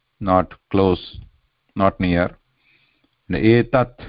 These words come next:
means this which is near, and kim means who in the question. This,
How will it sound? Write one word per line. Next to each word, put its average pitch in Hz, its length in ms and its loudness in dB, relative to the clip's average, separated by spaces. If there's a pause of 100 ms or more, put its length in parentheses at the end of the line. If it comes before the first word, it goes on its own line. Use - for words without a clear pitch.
(260)
means 92 260 -8
this 117 180 -2 (260)
which 95 180 -8
is 92 160 -4 (120)
near, 95 420 -2 (720)
and 92 300 -4
kim 123 340 0 (360)
means 98 340 -10
who 135 260 2 (1400)
in 87 100 -12
the 104 120 -4
question. 104 500 -4 (2500)
This, 101 180 -4